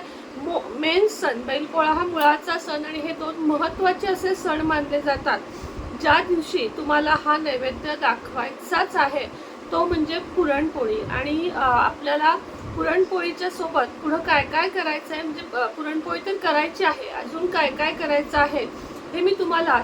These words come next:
आजच्या व्हिडिओमध्ये संपूर्ण सांगणार आहे. तर व्हिडिओ शेवटपर्यंत स्किप न करता बघा, जेणेकरून तुम्हाला योग्य आणि अचूक माहिती मिळेल.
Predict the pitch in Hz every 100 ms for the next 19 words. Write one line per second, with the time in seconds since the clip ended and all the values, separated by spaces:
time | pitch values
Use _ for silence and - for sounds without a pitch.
0 | - 220 - 302 311 294 294 294 294 311
1 | 311 - 302 269 311 302 240 233 233 233
2 | 240 - 285 269 294 339 285 254 - 269
3 | 277 285 330 294 311 311 339 - - 302
4 | - 285 294 370 330 - 339 330 320 339
5 | - - - - - - 311 311 392 392
6 | 349 330 370 330 294 277 277 277 285 302
7 | 294 339 320 - 294 294 - 247 - 294
8 | 302 285 233 247 247 226